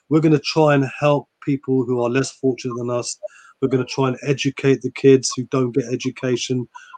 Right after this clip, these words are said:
We're gonna try and, we're gonna try our best to, to, to stop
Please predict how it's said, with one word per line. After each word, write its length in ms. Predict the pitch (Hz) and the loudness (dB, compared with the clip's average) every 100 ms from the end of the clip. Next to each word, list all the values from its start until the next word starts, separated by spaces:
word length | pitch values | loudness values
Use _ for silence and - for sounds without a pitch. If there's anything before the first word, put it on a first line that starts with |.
| - | 0
We're 100 | 131 | 2
gonna 200 | 131 123 | 2 0
try 400 | - 143 139 135 | -2 2 4 4
and, 180 | 131 - _ _ _ _ - | 2 -2 _ _ _ _ -2
we're 100 | 135 | 0
gonna 200 | 143 147 | 2 0
try 320 | - - 151 | -2 -2 0
our 100 | 143 | 0
best 400 | 117 143 131 - - | 0 0 -2 -6 -6
to, 260 | 127 120 - - | -4 -4 -6 -8
to, 120 | 123 _ - | -8 _ -12
to 100 | 127 | -10
stop 460 | - - 151 127 | -8 -4 -2 -2